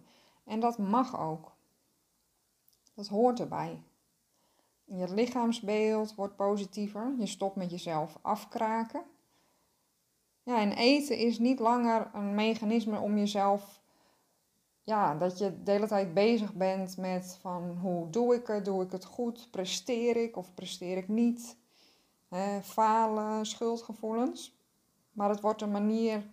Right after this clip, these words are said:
om je goed te voelen, om goed voor jezelf en je lijf te zorgen. En ja, je werkt uiteindelijk toe naar genieten van eten.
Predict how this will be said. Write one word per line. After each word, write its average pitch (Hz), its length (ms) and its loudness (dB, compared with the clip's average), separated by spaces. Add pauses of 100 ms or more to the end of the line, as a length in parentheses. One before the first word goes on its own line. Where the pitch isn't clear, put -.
(680)
om 190 360 -2
je 185 80 -4
goed - 420 -2
te 285 100 0
voelen, 175 520 -2
om 190 240 -6
goed 240 260 -4
voor 202 140 -6
jezelf 226 540 0
en 190 180 -8
je 185 100 -4
lijf 262 320 0
te 240 120 -8
zorgen. 170 540 -6 (560)
En 196 600 -8 (200)
ja, 226 400 -2 (800)
je 202 180 -8
werkt 240 300 4
uiteindelijk 220 460 0
toe 277 220 0
naar 190 300 0
genieten 214 480 -2
van 165 160 -8
eten. 208 500 -8